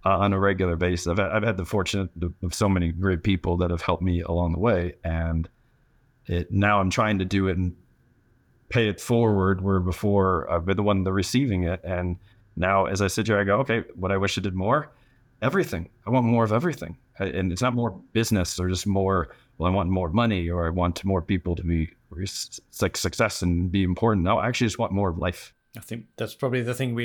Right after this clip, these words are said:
Speaker 2: the only thing we can't get more of. Um, we just have to enjoy the, the, the time we got.
Speaker 1: We don't know what we have. <laughs>
Speaker 2: If people want to reach out to you, Keith, if they want to get in touch, find a little bit more about what you do, the value you add, and, and where to connect and have a conversation about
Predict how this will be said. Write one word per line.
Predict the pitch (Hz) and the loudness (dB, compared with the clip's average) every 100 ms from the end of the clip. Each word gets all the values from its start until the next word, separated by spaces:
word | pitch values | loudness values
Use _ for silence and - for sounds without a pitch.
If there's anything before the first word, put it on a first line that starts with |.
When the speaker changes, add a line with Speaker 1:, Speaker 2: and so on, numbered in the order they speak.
| 120 | -4
Speaker 2:
the | 120 127 | -4 -6
only | 127 | -4
thing | 120 | -6
we | 117 | -8
can't | 131 131 127 | -6 -8 -8
get | 110 | -10
more | 101 101 | -6 -6
of. | 98 113 - - | -6 -8 -12 -12
Um, | 104 98 | -10 -8
we | 104 | -6
just | - | -8
have | 107 | -6
to | 110 | -6
enjoy | 101 110 104 | -6 -4 -4
the, | 98 95 - - | -6 -8 -10 -8
the, | |
the | 101 135 135 120 | -6 -6 -10 -8
time | 113 107 | -6 -6
we | |
got. | 107 117 117 - - - | -2 -4 -4 -16 -14 -6
Speaker 1:
We | |
don't | 131 | -2
know | 143 | 0
what | 147 143 | -2 0
we | 139 | 0
have. | 131 87 - 131 180 - - | 0 0 -6 -8 -8 -8 -14
<laughs> | - | -4
Speaker 2:
If | 220 - | -4 0
people | 240 190 220 202 185 | 0 2 0 0 -4
want | 180 165 160 160 | -2 0 0 0
to | 165 151 143 139 - | 0 2 2 0 0
reach | 139 139 | -2 0
out | 135 123 123 | -2 -2 -2
to | 120 | -4
you, | 113 | -4
Keith, | 113 104 - | -4 -6 -6
if | 139 | -6
they | 131 | -2
want | 123 120 117 | -2 -2 -4
to | - 113 | -6 -6
get | 107 120 | -4 -4
in | 107 | -4
touch, | 113 113 - | -6 -6 -4
find | 123 113 | -2 0
a | |
little | 117 117 | -2 -4
bit | 110 | -6
more | 113 113 | -4 -4
about | 110 107 104 104 110 | -2 0 0 -2 -2
what | 123 127 | -4 -4
you | 113 | -2
do, | 131 | -2
the | 135 | -2
value | 113 117 110 104 | -2 -2 -2 -2
you | 107 | -2
add, | 123 147 147 | -4 -2 -2
and, | 123 107 | -4 -6
and | 110 104 107 | -6 -8 -6
where | 113 | -6
to | 110 101 | -6 -8
connect | 117 110 117 - | -6 -6 -8 -8
and | 110 | -8
have | 113 | -6
a | 110 | -6
conversation | 120 113 117 113 | -4 -4 -4 -6
about | 110 107 110 | -4 -4 -6